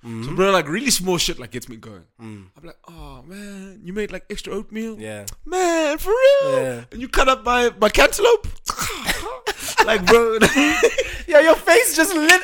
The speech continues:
Speaker 1: up, bro.
Speaker 2: Bro, I'm a very
Speaker 1: His face just lit up,
Speaker 2: Bro,
Speaker 1: people.
Speaker 2: I'm just very, very, like, oh, like, that, stuff like that, like, does it for me,
Speaker 1: I
Speaker 2: you know?
Speaker 1: like that.
Speaker 2: Yeah, so,
Speaker 1: That's a very good
Speaker 2: so
Speaker 1: approach.
Speaker 2: I think just, like, going out of my way to vocalize, like, when I see effort,
Speaker 1: Yeah.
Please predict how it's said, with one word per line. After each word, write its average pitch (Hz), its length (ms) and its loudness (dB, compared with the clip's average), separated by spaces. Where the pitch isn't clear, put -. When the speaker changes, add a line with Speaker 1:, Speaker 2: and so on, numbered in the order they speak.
Speaker 1:
up, 339 260 4
bro. 247 100 4
Speaker 2:
Bro, - 40 -2
I'm 240 120 -4
a 277 60 2
very 220 260 -4
Speaker 1:
His 320 200 -10
face 403 340 2
just 302 320 4
lit 359 220 2
up, 392 280 6
Speaker 2:
Bro, 403 100 8
Speaker 1:
people. 370 200 4
Speaker 2:
I'm - 200 2
just 453 200 -8
very, 220 480 -6
very, 175 320 0
like, 156 260 -10
oh, 151 300 -6
like, 131 140 -6
that, 147 240 -8
stuff 208 240 -2
like 180 120 -2
that, 151 140 -2
like, 127 180 -6
does 139 220 0
it 127 80 -8
for - 120 -20
me, 117 60 -14
Speaker 1:
I 180 100 4
Speaker 2:
you 196 60 6
know? 160 60 4
Speaker 1:
like 139 220 2
that. 113 280 -8
Speaker 2:
Yeah, 156 280 -4
so, 175 140 -4
Speaker 1:
That's 202 120 2
a 180 80 0
very 143 300 0
good 127 120 -10
Speaker 2:
so 196 140 0
Speaker 1:
approach. 123 160 -8
Speaker 2:
I 170 140 4
think 190 240 -8
just, 180 180 -8
like, 143 140 -6
going 170 160 -2
out 170 80 -2
of 160 80 -6
my 135 80 -6
way 143 160 0
to 123 100 -10
vocalize, 127 560 -6
like, 123 160 -12
when 143 160 -6
I 160 160 -2
see 165 260 2
effort, 196 360 -6
Speaker 1:
Yeah. 120 300 -10